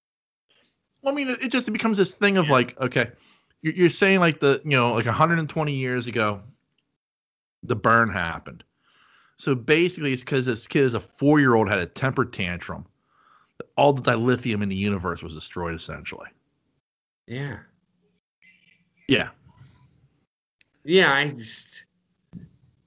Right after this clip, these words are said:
Speaker 2: it just doesn't hold water.
Speaker 1: Yeah, that, that's what bothers me. It's like, based upon the timeline and, like, th-, as a child, because this kid is somehow,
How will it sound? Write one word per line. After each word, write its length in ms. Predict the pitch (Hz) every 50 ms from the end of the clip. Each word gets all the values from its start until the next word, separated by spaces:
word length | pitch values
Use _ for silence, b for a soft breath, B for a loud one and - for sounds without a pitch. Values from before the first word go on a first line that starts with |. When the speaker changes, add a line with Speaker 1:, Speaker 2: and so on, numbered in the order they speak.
| _ _ _ _ _ _ _ _ _
Speaker 2:
it 180 | - - - -
just 180 | - 185 180
doesn't 460 | - 196 190 160 165 147 143 156 147 -
hold 220 | - 165 151 131 113
water. 480 | 120 131 139 139 117 80 - - - _ _ _ _ _ _ _ _
Speaker 1:
Yeah, 260 | - 190 156 147 156 156 156 156
that, 160 | 165 156 -
that's 220 | 180 175 180 175
what 140 | 165 139 127
bothers 460 | 135 127 123 120 117 107 101 92 85 -
me. 120 | 90 82
It's 140 | 90 90 -
like, 200 | 98 85 - _ b b b b b b b b b b b b b _ _ _ _ _ _ - 139 120
based 260 | 156 156 156 143 -
upon 240 | 151 139 151 143 127
the 60 | 117
timeline 640 | 117 - 143 131 123 123 120 110 101 98 101 95 92
and, 80 | 92 90
like, 160 | 90 85 -
th-, 160 | 113 117 117 -
as 180 | 127 117 107 104
a 80 | 104 95
child, 720 | - - - - 143 143 127 110 98 87 85 87 85 - - _ _ _ _ _ _ _ _ _ _ _ _ _ _ -
because 340 | 120 110 - 143 131 117 107
this 180 | 127 117 117
kid 280 | - - - 143 127 117
is 140 | 110 101 -
somehow, 540 | - 139 120 107 117 113 107 104 98 -